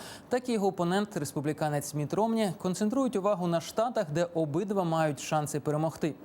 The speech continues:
Виборча система С Ш А створена так, що на даному етапі можна передбачити, хто переможе у більшості штатів.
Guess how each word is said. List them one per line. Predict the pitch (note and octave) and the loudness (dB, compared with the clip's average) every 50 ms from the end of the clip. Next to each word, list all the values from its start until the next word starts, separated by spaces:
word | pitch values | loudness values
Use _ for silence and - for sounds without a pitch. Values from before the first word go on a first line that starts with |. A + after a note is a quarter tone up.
| - - - - - - - - - | -20 -20 -18 -16 -14 -14 -12 -8 -2
Виборча | - F#3 F3 F3+ F3 - - E3+ | 0 0 2 2 0 0 0 -2
система | - E3+ D3+ - F3 E3+ E3 D#3+ | -2 -2 -2 0 0 2 2 0
С | - | 0
Ш | - - G3 | 2 2 2
А | E3+ | 2
створена | - - - D#3+ E3 D#3+ D#3+ D#3+ D#3+ | 2 0 0 2 2 4 4 2 2
так, | D#3 - G#3 G#3+ A3 G#3 - | 2 2 2 2 2 0 -2
що | - - E3 D#3 | -4 -2 0 0
на | D#3 | 2
даному | D3 F3+ F3+ E3+ D#3+ D#3 D#3 | 2 2 2 2 2 2 0
етапі | D3+ - - A3 A#3+ - A3 G3 F3+ - - - - - - - | 0 2 2 0 2 2 0 -2 -2 -4 -10 -14 -14 -10 -2 2
можна | G#3 B3+ A#3+ B3 A#3 | 2 2 2 2 0
передбачити, | G#3 G#3 F#3+ F3+ E3 G3 G3 G3 - - - F#3+ F3 | 2 2 0 2 2 2 2 0 -2 -6 -2 -2 -4
хто | - - - F#3+ E3+ | -2 -2 -2 -2 0
переможе | - F3 E3+ F3 F3+ G3+ G3 E3 F#3+ F3+ F#3 - | 2 0 2 2 2 2 2 2 0 0 0 -2
у | F3+ F#3 | -2 -2
більшості | E3+ D#3 F#3+ G3+ F3 - - D#3 - - - D3+ | 0 0 0 0 -2 -2 -4 -8 -6 -4 -6 -6
штатів. | - - - - F3+ D3 - C#3 | -6 -4 0 0 0 2 0 -4